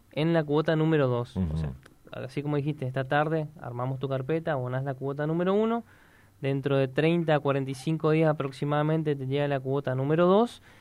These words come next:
Speaker 1: y ahí la fábrica te va a pedir que integres veintiún cuotas puras.
Speaker 2: Ujú.
Speaker 1: ¿Mm? En el caso del Polo son ciento cinco mil pesos, y en el caso del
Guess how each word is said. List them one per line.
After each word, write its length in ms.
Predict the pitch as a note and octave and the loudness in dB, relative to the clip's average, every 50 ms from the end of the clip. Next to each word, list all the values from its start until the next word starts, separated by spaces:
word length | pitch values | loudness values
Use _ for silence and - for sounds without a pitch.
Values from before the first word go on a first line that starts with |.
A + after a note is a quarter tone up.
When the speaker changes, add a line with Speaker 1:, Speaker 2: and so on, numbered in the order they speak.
| - - - - | -20 -20 -16 -6
Speaker 1:
y 100 | - D3 | -2 0
ahí 100 | D3+ D#3+ | 2 2
la 100 | E3 E3+ | 2 2
fábrica 380 | E3 - E3+ E3+ F3 E3+ E3+ D#3+ | 2 2 2 2 2 0 0 2
te 60 | D#3 | 2
va 60 | D3+ | 2
a 40 | D3+ | 2
pedir 200 | D3 D3+ D3+ D3+ | 2 2 0 0
que 100 | D3+ D#3 | 0 0
integres 340 | D#3 D3 D#3 D#3 D#3 E3 D#3 | 0 2 2 2 4 4 4
veintiún 420 | D#3+ D#3 D#3 C#3 D3 D3+ D3+ D3+ | 4 2 2 2 0 0 0 0
cuotas 320 | D3 D3 D3 C#3 C3 B2+ C3 | 0 -2 -2 -2 -2 -4 -4
puras. 320 | - - A2+ A2+ A#2 B2 - - | -8 -10 -8 -8 -8 -12 -6 -2
Speaker 2:
Ujú. 120 | F#2+ F#2+ D#2+ | -2 -2 0
Speaker 1:
¿Mm? 320 | D2 D#2 D3 D3 F3+ G3+ - - - | 0 -2 -2 -2 -4 -6 -10 -12 -10
En 100 | C#3 B2+ | -8 -8
el 100 | B2 A#2+ | -8 -4
caso 340 | A#2+ B2+ C3+ C3 - - C#3 | 0 0 0 0 0 -2 -2
del 140 | C3+ C3+ C3 | -2 -2 -2
Polo 320 | C3 C#3+ D3+ D#3+ D#3 D#3 C#3 | -2 0 0 2 0 0 -2
son 260 | - - C#3+ C#3 C3+ | -2 -4 -4 -4 -4
ciento 300 | - D3+ C#3+ C#3+ D3 C#3+ | -4 -4 -2 -2 -4 -2
cinco 280 | C3+ D3+ D3 C#3 D3 | -2 -2 -2 0 0
mil 200 | D3 D#3 D#3+ E3 | 0 0 0 0
pesos, 520 | D#3+ F3+ F#3 F#3+ F#3 - G#3+ A3+ A3 - - | 0 0 0 0 -2 -4 -4 -4 -6 -8 -8
y 140 | D#3+ D3 C#3+ | -8 -6 -4
en 80 | C3+ | -4
el 100 | C3+ C3+ | -4 -4
caso 400 | C3 C3+ C#3 C3+ - - C#3 C#3 | -2 -2 -2 -2 -4 -4 -2 -2
del 380 | C#3 C#3 C#3+ D3 D3 D#3 D#3 | 0 0 0 0 0 -2 -4